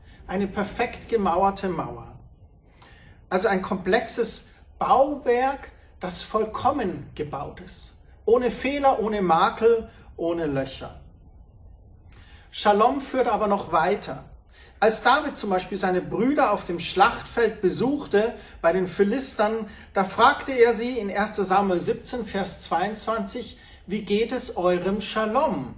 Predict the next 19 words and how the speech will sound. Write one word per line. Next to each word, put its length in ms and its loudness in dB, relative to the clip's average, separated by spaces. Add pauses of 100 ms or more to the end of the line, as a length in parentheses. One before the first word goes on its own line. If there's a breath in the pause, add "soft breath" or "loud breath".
(1120 soft breath)
In 220 0
dem 240 -2
Zusammenhang 640 0
beschreibt 400 2
die 60 -4
Frage 380 2
nach 180 0
dem 200 -4
Shalom 720 0 (320 loud breath)
die 80 -10
Frage 760 2 (300 loud breath)
nach 220 0
dem 200 -2
persönlichen 1000 0
Wohlbefinden. 1080 -4 (960 soft breath)
Geht 180 0
es 200 -4
dir 200 4
gut? 500 -2